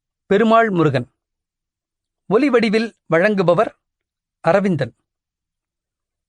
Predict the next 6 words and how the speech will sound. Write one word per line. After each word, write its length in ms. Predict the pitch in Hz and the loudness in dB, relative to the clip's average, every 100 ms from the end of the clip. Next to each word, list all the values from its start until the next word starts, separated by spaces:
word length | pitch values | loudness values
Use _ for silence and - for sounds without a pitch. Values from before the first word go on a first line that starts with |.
| _ _ _ _ _ | _ _ _ _ _
முருகேசுவிடம் 800 | 196 269 339 233 220 175 151 208 - _ _ _ _ _ _ 170 | -2 0 0 0 0 2 0 -2 -12 _ _ _ _ _ _ -4
மாணவர்களுக்கான 760 | 185 254 269 208 190 160 190 180 | 0 0 0 0 0 0 0 0
இலவச 420 | 165 208 247 196 | 0 -2 -2 -2
பஸ் 220 | 160 - | -2 -2
பாஸ் 220 | 220 - | -2 -2
இருந்தது. 460 | 160 151 151 107 | -2 -2 -4 -6